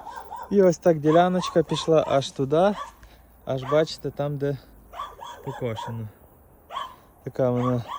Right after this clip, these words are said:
прямокутна, правильна форма. Ну і, звичайно,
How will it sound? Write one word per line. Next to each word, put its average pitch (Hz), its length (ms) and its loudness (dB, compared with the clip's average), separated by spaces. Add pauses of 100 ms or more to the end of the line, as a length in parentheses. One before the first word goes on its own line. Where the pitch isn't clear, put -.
(680)
прямокутна, 143 720 0
правильна 135 500 4
форма. 160 520 0 (500)
Ну 151 200 -2
і, 143 40 -4
звичайно, 131 680 -4